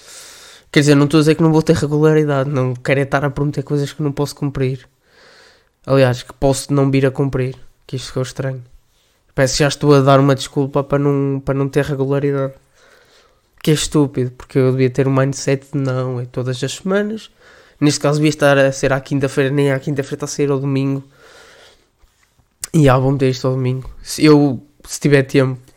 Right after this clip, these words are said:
já, bem, já estou a, a, a incutir que não vou fazer na quinta-feira,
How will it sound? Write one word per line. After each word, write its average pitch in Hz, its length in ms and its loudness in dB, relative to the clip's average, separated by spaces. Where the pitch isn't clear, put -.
já, 139 200 0
bem, 143 260 2
já 131 100 -2
estou 135 340 2
a, 131 200 2
a, 131 600 -2
a - 40 -8
incutir 143 500 -6
que - 180 -10
não 147 340 2
vou 139 180 4
fazer 135 340 -4
na 131 140 -2
quinta-feira, 123 600 -8